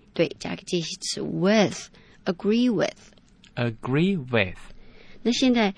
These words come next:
Speaker 1: 他的父亲可能不同意，也许不同意他在外面过夜，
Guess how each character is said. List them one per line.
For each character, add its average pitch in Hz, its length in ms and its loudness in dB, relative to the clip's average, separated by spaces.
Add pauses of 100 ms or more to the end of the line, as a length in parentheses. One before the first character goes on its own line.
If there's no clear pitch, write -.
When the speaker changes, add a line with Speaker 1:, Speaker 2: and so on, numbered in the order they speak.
(200)
Speaker 1:
他 226 180 -2
的 214 100 2
父 214 220 2
亲 214 500 8 (340)
可 170 340 2
能 165 440 6 (300)
不 226 300 4
同 170 380 2
意， 185 320 6 (280)
也 165 260 6
许 - 380 2 (240)
不 185 120 -2
同 160 300 0
意 170 280 4 (200)
他 - 140 -6
在 185 140 0
外 180 140 2
面 170 200 2
过 170 240 0
夜， 165 300 6